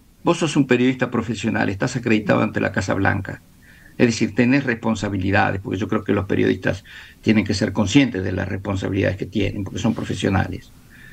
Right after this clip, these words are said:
Digo, ¿por qué, habiendo terminado la conferencia de prensa, habiendo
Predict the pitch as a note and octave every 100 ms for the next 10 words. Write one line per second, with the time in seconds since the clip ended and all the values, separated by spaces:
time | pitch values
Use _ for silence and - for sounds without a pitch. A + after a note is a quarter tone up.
0 | - - A#2 A2 - - - - - D#3+
1 | C#3+ - F3 A#2 E2+ - _ _ - A#2+
2 | C#3+ C3 B2+ A2+ A2+ C#3 C#3+ - A#2 A2
3 | A#2 A2+ A2 - A2+ A2+ A2+ A2+ - -
4 | - - C3 C3 C3